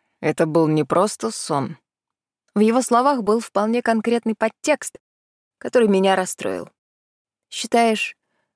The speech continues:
слишком много впечатлений?" Грустно улыбнулась. "Мы встретили дракона", напомнил Кина примирительно. "Ты увидела этот диск. Такое бывает".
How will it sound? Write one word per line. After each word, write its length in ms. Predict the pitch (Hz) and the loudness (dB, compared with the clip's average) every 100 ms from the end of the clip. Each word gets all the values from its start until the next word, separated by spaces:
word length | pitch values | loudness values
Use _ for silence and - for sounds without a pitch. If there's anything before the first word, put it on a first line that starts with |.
| _ | _
слишком 420 | - 233 220 240 | -2 -2 0 2
много 340 | 220 226 226 220 | 4 4 2 -2
впечатлений?" 720 | - 226 208 233 269 262 208 _ _ _ _ _ _ - | -6 -10 -6 -2 0 0 -4 _ _ _ _ _ _ -6
Грустно 400 | 190 180 - 170 | -2 -2 -2 -6
улыбнулась. 680 | 165 170 170 160 165 - _ _ _ _ _ _ _ _ _ - | -6 -6 -6 -6 -8 -14 _ _ _ _ _ _ _ _ _ -6
"Мы 340 | 170 190 220 | -2 0 0
встретили 640 | - - 226 240 220 202 | -2 -2 2 2 2 -2
дракона", 920 | 170 156 143 _ 147 165 165 160 165 - _ _ _ _ _ | 0 -2 -2 _ 0 0 0 -6 -10 -18 _ _ _ _ _
напомнил 460 | 180 175 175 170 170 | 0 0 0 -2 -2
Кина 280 | - 180 | -2 0
примирительно. 760 | 165 175 175 175 175 180 175 175 _ _ _ _ _ - | 0 -2 -2 -2 -6 -6 -8 -10 _ _ _ _ _ -2
"Ты 240 | 165 196 | 2 4
увидела 580 | 220 180 151 165 202 196 | 4 4 2 2 2 2
этот 420 | 160 156 147 143 | 0 -2 -6 -8
диск. 500 | - 151 185 - - - _ _ _ _ _ | -6 -4 -4 -8 -14 -20 _ _ _ _ _
Такое 380 | - 170 233 233 | -12 -2 2 2
бывает". 640 | 208 233 220 254 - - | 2 0 2 -2 -4 -8